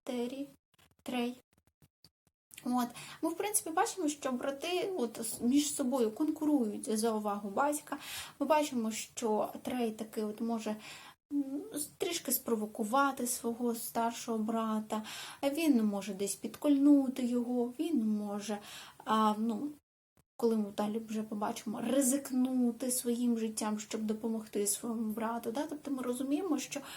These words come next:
в принципі, коли все нормально, він там може його трішки підкольнути, щось там таке хі-хі-ха-ха зробити, але коли потрібно,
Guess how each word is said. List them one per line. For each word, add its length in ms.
в 100
принципі, 480
коли 180
все 200
нормально, 460
він 140
там 140
може 260
його 120
трішки 360
підкольнути, 600
щось 280
там 180
таке 240
хі-хі-ха-ха 760
зробити, 420
але 240
коли 280
потрібно, 600